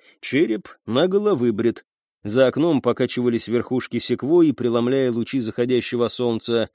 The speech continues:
"А вот и Будда", подумал Кевин. "Извините,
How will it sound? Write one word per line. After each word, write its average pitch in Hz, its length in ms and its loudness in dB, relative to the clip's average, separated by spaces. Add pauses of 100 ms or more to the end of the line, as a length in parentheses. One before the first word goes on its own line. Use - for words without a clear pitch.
(480)
"А 113 160 0
вот 139 360 -4
и 247 80 -2
Будда", 120 840 0 (240)
подумал 120 420 2
Кевин. 117 460 0 (600)
"Извините, 156 920 0